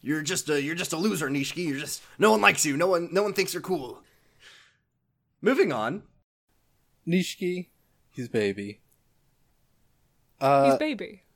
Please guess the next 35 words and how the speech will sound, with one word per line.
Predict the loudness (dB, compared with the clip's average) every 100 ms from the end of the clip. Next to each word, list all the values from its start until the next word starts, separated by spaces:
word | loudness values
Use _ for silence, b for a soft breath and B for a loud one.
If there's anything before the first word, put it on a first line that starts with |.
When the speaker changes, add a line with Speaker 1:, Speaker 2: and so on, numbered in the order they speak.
| _
Speaker 2:
he | -8 -6 -6 -8 -8 -10 -12 _
Speaker 1:
Uh, | -12
speaking | -6 -6 -2 -4
of | -4
complex | -4 -4 -4 -4 -4
and, | -10 -10 -12
and | -12 -8
fetishes. | -6 -6 -6 -10 -8 -8 -10 _ _ _ _ -10 B B B 0
Speaker 2:
No! | 8 12 12 12 10 6 -2 -2
<laughs> | 4 4 2 -10 -14 -18 -18 _ _ 2 2 2 -2 -4 -4 -12 -18 -18 -18 b b b b _ _ _ _
Speaker 1:
I | 2 4
have, | 4 2
I | 2
have | 4 2
a |
Yakuza | 0 0 -2 -4 -4 -2
that | -2
I | -2
could, | -4 -4
uh, | -4 -4 -6 B B
I | -4
could | -4 -6
introduce | -8 -8 -8 -8
you | -10
to, | -10 -10
Nishiki. | -10 -12 -12 -12
His | -10
name | -10 -8
is, | -8 -6
uh, | -6 -6
Gu-, | -6 -10 -8
Patriarch | -6 -4 -4 2
Speaker 2:
Patriarch | 4 6 6 6
Speaker 1:
Gondawara. | 8 8
Speaker 2:
Gondawara. | 8 8 8 6 4 0